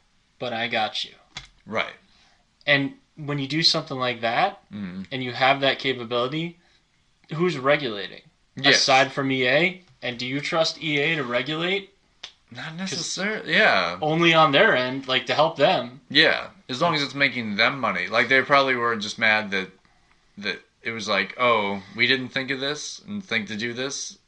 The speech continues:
Speaker 2: Some, one of our employees, like, found out a way to make money that
Speaker 1: Well, it's not that they didn't think to do it. They knew to do it.
Speaker 2: Mm-hmm.
Speaker 1: They could, listen, if they put out a Messi pack at ten bucks,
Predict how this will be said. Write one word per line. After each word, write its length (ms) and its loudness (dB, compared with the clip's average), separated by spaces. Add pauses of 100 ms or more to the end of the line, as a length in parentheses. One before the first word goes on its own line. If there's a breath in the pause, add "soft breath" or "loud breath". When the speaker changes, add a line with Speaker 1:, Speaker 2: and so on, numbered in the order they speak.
(320)
Speaker 2:
Some, 400 -10
one 120 -6
of 80 -6
our 120 -2
employees, 580 -8
like, 220 -6
found 240 -2
out 360 -6
a 80 -12
way 160 -2
to 60 -6
make 260 -8
money 280 -8
that 240 -12
Speaker 1:
Well, 240 -2
it's 200 -2
not 160 4
that 120 -6
they 100 6
didn't 240 2
think 140 -2
to 100 -2
do 200 2
it. 200 -6
They 160 6
knew 220 4
to 100 0
do 240 2
it. 220 -2 (180)
Speaker 2:
Mm-hmm. 160 -10
Speaker 1:
They 160 4
could, 400 2 (720)
listen, 380 -2 (500)
if 180 -6
they 160 2
put 220 0
out 260 6
a 40 0
Messi 360 -2
pack 240 0
at 120 -14
ten 180 -4
bucks, 380 -6